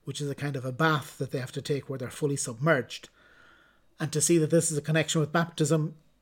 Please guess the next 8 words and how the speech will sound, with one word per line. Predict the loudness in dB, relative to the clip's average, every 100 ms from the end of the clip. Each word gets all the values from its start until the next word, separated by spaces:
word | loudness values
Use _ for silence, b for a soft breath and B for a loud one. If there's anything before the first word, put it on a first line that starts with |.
| _
you | 0
know, | 0 0
doesn't | -2 0 2
take | 2
a | 4
rocket | 2 0 -4
science, | -6 -10 -16 -18 -18 _ -4
scientist. | 0 2 0 -10 -12 -16